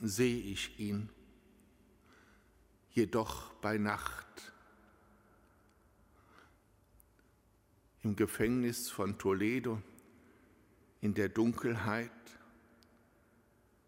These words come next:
schaut er und sieht er und weiß er um den Quell, der fließt und strömt, obwohl es Nacht ist.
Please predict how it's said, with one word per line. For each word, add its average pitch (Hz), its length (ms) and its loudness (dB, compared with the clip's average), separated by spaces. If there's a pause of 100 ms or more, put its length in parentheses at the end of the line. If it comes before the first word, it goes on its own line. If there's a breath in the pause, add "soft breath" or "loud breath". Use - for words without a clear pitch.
(140)
schaut 127 500 -2
er 113 460 0 (800)
und 104 160 0
sieht - 480 -2
er 101 320 0 (1080 soft breath)
und - 260 -2
weiß 120 480 0
er 98 340 0 (1000 loud breath)
um 110 140 4
den 110 220 2
Quell, 98 580 0 (1200)
der 98 100 0
fließt 120 680 0
und 95 160 -2
strömt, - 880 0 (1200)
obwohl 110 500 4
es - 240 -4
Nacht - 420 -2
ist. - 320 -14